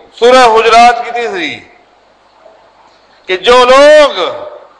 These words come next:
اپنی آوازوں کو پست رکھتے ہیں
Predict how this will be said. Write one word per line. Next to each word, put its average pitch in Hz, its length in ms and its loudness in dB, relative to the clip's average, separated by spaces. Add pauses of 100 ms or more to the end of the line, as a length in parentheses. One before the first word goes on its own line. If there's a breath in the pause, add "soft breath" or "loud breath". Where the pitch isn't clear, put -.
(1040)
اپنی 277 440 -2
آوازوں 262 560 2
کو 277 420 -2
پست 311 340 0
رکھتے 285 420 0
ہیں 226 640 -4